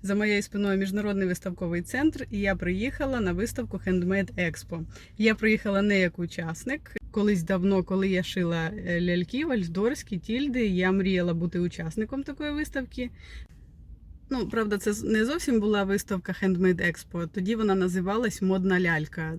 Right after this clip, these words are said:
Це була дуже класна виставка. Там все було про ляльок, пов'язане з ляльками. Ляльки, вони були дуже красиві, фабричні в тому числі були. Зараз виставку Модна лялька в Україні не проводять. Знаю, що за кордоном така виставка проводиться. Найближче буде весною в Чехії.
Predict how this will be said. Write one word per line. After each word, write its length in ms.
Це 140
була 220
дуже 760
класна 460
виставка. 600
Там 160
все 240
було 280
про 340
ляльок, 380
пов'язане 680
з 100
ляльками. 640
Ляльки, 580
вони 220
були 300
дуже 340
красиві, 560
фабричні 540
в 60
тому 260
числі 380
були. 260
Зараз 320
виставку 400
Модна 320
лялька 320
в 80
Україні 480
не 160
проводять. 920
Знаю, 260
що 140
за 120
кордоном 460
така 240
виставка 420
проводиться. 760
Найближче 540
буде 220
весною 420
в 60
Чехії. 460